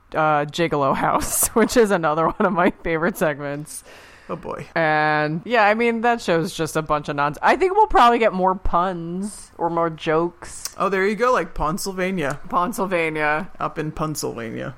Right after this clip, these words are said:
Speaker 1: Yeah. So, yeah, that show's pretty, pretty wacky. Sorry you didn't like this as much as I like this. <laughs>
Speaker 2: You know, at least everybody's always, I mean, and you're part of the everybody, but a lot of people are,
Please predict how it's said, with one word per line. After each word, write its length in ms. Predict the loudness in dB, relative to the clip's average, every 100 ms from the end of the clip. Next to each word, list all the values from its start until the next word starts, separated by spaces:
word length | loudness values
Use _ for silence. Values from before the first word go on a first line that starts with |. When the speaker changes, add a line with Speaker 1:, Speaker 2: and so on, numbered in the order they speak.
| -10
Speaker 1:
Yeah. 320 | -4 -4 -4 -8 -20 -20
So, 640 | -8 -2 0 0 0 -4 -10 _ _ -20 -12
yeah, 220 | -6 -4
that 160 | -4 -6
show's 540 | -8 -8 -8 -14 -20 _ _ _ _ -20
pretty, 260 | -12 -8 -8 -12 _
pretty 220 | -10 -8 -4
wacky. 460 | -4 -4 -8 -12 -14 _ -20 -8
Sorry 440 | 2 4 4 0
you 80 | -4
didn't 360 | -2 0 -2 -4 -12 -2
like 360 | 2 2 0
this 200 | -2 0
as 120 | 0
much 200 | 0 -2
as 120 | 0 0
I 140 | 0
like 300 | 0 -4 -2
this. 380 | -2 -2 -4 -8
<laughs> 40 | -4
Speaker 2:
You 120 | 0
know, 240 | 0 0 -2
at 40 |
least 640 | -2 -2 -2 -4 -6 -8 -12 -20 -20 _ _ _ -2
everybody's 420 | 2 2 2 0
always, 440 | 2 2 0 -4 -10 _ -16 -14
I 80 | -8
mean, 240 | -2 0 2
and 140 | 2
you're 160 | 2 0
part 280 | 0 0 -2
of 80 |
the 100 | -2 -2
everybody, 480 | -2 -4 -4 -4
but 240 | -4 -4 -2
a 60 |
lot 220 | 2 2 0
of 60 |
people 300 | -6 -8 -2
are, 380 | 0 2 0 -2